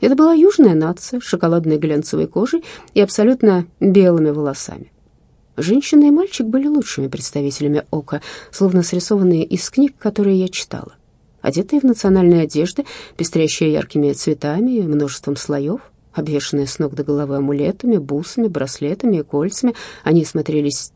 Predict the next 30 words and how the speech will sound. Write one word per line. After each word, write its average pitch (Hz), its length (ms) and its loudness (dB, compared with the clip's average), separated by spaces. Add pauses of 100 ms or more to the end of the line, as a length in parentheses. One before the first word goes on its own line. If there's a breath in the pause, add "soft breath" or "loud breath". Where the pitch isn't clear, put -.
(140)
дико - 500 -2 (240)
в 156 80 -4
этой 147 200 -2
горной 139 320 -4
деревне, - 540 -12 (380)
словно 156 340 -2
попугаи 147 640 -6 (300 loud breath)
среди 143 320 -2
серых 131 380 -6
воробьёв. 143 440 -8 (920)
Женщина 262 420 0
была 269 200 0
уже 262 180 0
не 262 80 2
молода, 262 460 0 (400 loud breath)
но 196 120 6
всё 202 180 0
ещё 196 200 -2
статна 190 440 -2
и 254 40 -2
привлекательна. 170 800 -6 (320)
Мальчику 190 440 0
было 175 280 2
лет 175 220 -2
пять, 135 400 -10
а 147 180 -6
может, 151 260 -6
и - 40 -14
того 160 220 -6
меньше. 139 400 -6